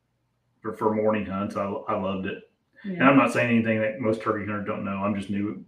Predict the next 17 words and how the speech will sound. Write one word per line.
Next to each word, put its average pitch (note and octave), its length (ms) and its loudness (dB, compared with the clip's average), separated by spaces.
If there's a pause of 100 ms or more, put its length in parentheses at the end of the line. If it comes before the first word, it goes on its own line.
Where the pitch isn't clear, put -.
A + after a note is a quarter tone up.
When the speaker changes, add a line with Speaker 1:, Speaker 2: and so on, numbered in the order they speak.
(100)
Speaker 1:
fair-, G#2+ 200 -2
fairly G#2 260 0
new G#2 160 0
at G2 100 -6
this - 120 -10
kind G#2 180 -4
of G2+ 60 -6
stuff, - 300 -8
you - 80 -6
know. G3+ 180 -6
So - 200 -8 (840)
it G2+ 60 -12
was, G2 200 -8
uh, F2+ 280 -2 (600)
it A2 40 -4
was G#2 120 -8
fun. G2+ 420 -2